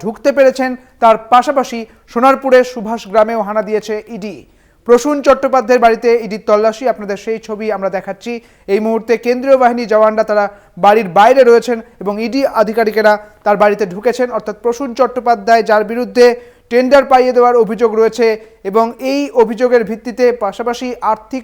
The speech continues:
তছরূপের এই মামলার ভিত্তিতে প্রসূন চট্টোপাধ্যায়, সন্দীপ ঘনিষ্ঠ প্রসূন চট্টোপাধ্যায়ের বাড়িতেও পৌঁছে গিয়েছে ইডি। এবং ইডি আধিকারিকেরা, এই ইডি আধিকারিকেরা এই মুহূর্তে প্রসূন চট্টোপাধ্যায়ের বাড়ির ভেতরে রয়েছেন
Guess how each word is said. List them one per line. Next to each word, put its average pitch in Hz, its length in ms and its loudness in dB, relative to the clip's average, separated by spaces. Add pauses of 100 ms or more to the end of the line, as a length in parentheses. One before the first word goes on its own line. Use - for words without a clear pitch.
তছরূপের 233 480 -4
এই 226 180 -10
মামলার 214 380 -2
ভিত্তিতে 220 460 -4
প্রসূন 240 420 -8
চট্টোপাধ্যায়, 226 760 0 (320)
সন্দীপ 254 460 2
ঘনিষ্ঠ 240 380 -6 (360)
প্রসূন 233 340 -4
চট্টোপাধ্যায়ের 226 640 -4
বাড়িতেও 214 420 0 (1200)
পৌঁছে 233 300 2
গিয়েছে 226 580 2
ইডি। 202 340 -8 (680)
এবং 214 260 -2
ইডি 247 220 0
আধিকারিকেরা, 247 680 2
এই 220 200 -2 (100)
ইডি 226 320 -6
আধিকারিকেরা 233 720 2
এই 240 200 -2
মুহূর্তে 247 440 0
প্রসূন 262 420 -2
চট্টোপাধ্যায়ের 233 640 -2
বাড়ির 208 240 -2
ভেতরে 220 360 2
রয়েছেন 247 400 0